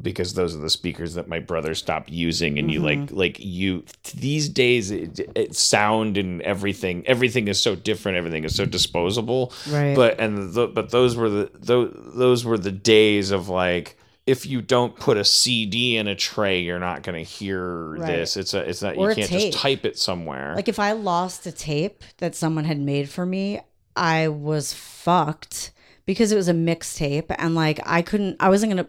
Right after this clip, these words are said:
Speaker 2: about to go out and get all of those bands' albums
Speaker 1: Right.
Speaker 2: for one song. It
Speaker 1: There's
Speaker 2: was
Speaker 1: a big
Speaker 2: like
Speaker 1: difference between, so say you're, you're seventeen years old in nineteen ninety-nine,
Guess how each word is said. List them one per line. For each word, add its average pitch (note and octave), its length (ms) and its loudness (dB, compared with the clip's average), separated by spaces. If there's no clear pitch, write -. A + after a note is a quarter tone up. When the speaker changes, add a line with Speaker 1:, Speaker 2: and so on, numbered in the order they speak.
Speaker 2:
about E3+ 240 4
to E3 80 -2
go D#3 320 4
out E3 300 8
and D3 260 -2
get D#3+ 420 2
all E3+ 220 6
of D#3+ 100 2
those D#3+ 240 4
bands' D3+ 580 2
albums C#3+ 560 2
Speaker 1:
Right. - 60 -6
Speaker 2:
for E3 140 2
one D3+ 360 2
song. D3 520 -2
It D3 40 -6
Speaker 1:
There's C#3+ 200 4
Speaker 2:
was D#3+ 80 4
Speaker 1:
a D#3 40 2
big D#3+ 140 6
Speaker 2:
like D#3 80 -8
Speaker 1:
difference D#3 420 0
between, A2 520 -4
so A2 200 2
say A#2 200 -2
you're, B2 540 -2
you're A2 380 -2
seventeen A2 640 -4
years G2+ 240 -4
old G#2 360 0
in F2 640 -8
nineteen F#2 440 -6
ninety-nine, F#2+ 1040 -6